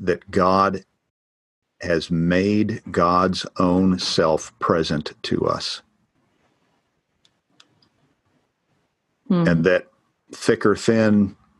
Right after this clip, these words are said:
Speaker 1: good days, bad days, the presence of the living God is as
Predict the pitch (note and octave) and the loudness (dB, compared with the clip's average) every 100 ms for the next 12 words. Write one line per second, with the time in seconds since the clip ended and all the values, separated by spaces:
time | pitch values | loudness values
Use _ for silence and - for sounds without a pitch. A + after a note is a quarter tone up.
0 | _ _ _ _ - G2+ G#2 G#2 G#2 F#2 | _ _ _ _ -4 0 2 4 2 2
1 | F#2+ G2+ G2 F#2+ G2+ G2+ G2+ F#2 - - | 2 2 4 4 4 4 4 0 -4 -8
2 | _ _ _ _ _ _ _ _ - - | _ _ _ _ _ _ _ _ -14 -6
3 | F#2+ F2 - A2+ F#2+ F#2 - F2+ F2+ G2+ | -4 -2 0 2 2 0 0 0 2 2
4 | F#2 F2 F#2 F2+ D#2+ D#2+ D#2+ - _ - | 2 2 2 2 2 0 -4 -12 _ -16
5 | - G2 E2+ F2 E2+ | -2 -2 0 0 -2